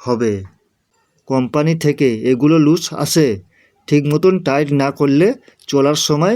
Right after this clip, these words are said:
খুলে যেতে পারে। আমি দশ এগারো রেঞ্জ দিয়ে প্রথম নাটবল্টুটা টাইট করছি, তারপর স্প্রিংয়ের মধ্যে থাকা নাটবল্টুটা ভালোভাবে দশ এগারো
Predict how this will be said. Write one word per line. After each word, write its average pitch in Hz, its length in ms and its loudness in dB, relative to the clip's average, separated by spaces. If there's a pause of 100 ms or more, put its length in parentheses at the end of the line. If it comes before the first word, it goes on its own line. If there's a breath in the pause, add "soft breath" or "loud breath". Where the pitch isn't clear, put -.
(120)
খুলে 151 220 2
যেতে 139 220 2 (120)
পারে। 127 220 2 (500)
আমি 147 260 2 (320)
দশ 147 200 0 (160)
এগারো 143 260 2 (240)
রেঞ্জ 139 200 0 (180)
দিয়ে 143 240 4 (560 soft breath)
প্রথম 151 280 0 (100)
নাটবল্টুটা 131 520 0 (120)
টাইট 143 280 0
করছি, 147 320 0 (160)
তারপর 147 440 0 (320)
স্প্রিংয়ের 160 580 2
মধ্যে 151 220 0 (100)
থাকা 139 220 0 (340)
নাটবল্টুটা 143 560 0 (540)
ভালোভাবে 143 560 2 (500)
দশ 135 160 0 (120)
এগারো 156 200 2